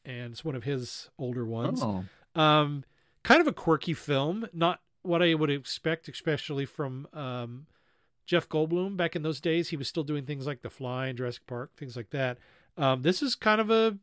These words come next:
Speaker 1: romantic comedy, but with a British flair to it. So it, you kinda have to have, uh, an appreciation of some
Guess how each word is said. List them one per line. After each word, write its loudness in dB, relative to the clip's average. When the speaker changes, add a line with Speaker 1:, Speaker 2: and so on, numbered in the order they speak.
Speaker 1:
romantic 0
comedy, 0
but 4
with -2
a 4
British 0
flair -2
to -4
it. -10
So -2
it, -2
you -4
kinda -4
have -4
to -6
have, -2
uh, -2
an -4
appreciation 0
of -4
some -8